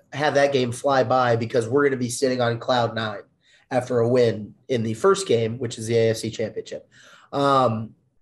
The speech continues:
I know I said, so shout out to our friends, your friends over at, uh, the Shut Up and Ball Pod.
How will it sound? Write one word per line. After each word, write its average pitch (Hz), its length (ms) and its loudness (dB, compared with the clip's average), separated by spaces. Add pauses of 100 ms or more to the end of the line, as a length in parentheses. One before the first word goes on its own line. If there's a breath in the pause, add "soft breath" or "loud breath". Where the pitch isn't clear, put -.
(540)
I 147 100 2
know 160 140 4
I 160 120 6
said, 135 360 4
so 120 180 -2
shout 139 280 2
out 135 200 4
to 139 100 2
our 123 100 2
friends, 120 720 -2
your 123 200 0
friends 120 380 0
over 113 280 0
at, 110 160 -4 (320 soft breath)
uh, 113 180 0
the 113 80 0
Shut 131 220 2
Up 117 180 2
and 113 140 -4
Ball 113 240 4
Pod. 107 400 -2